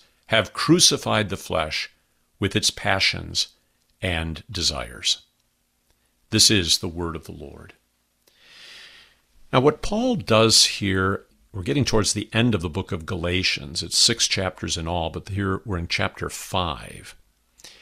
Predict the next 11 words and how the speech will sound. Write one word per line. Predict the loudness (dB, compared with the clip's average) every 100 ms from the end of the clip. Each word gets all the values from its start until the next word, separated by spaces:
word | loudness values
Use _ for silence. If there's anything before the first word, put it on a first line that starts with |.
| -20 -20 _
is | 6 8 8 8 6 4 0 _ _ _
he | 2 2
presents | 4 2 4 6 4 4 4 4 0 -14 -4
to | -2
the | -4
Christian, | -2 0 0 -2 -6
to | -4
the | -4
baptized, | -2 0 0 -2 -10 -10 -10 -4 -4 -4 _ _ _ _ _ _ _ _ _
the | 0 2 2
ever-present | 2 0 -2 0 4 4 4 -2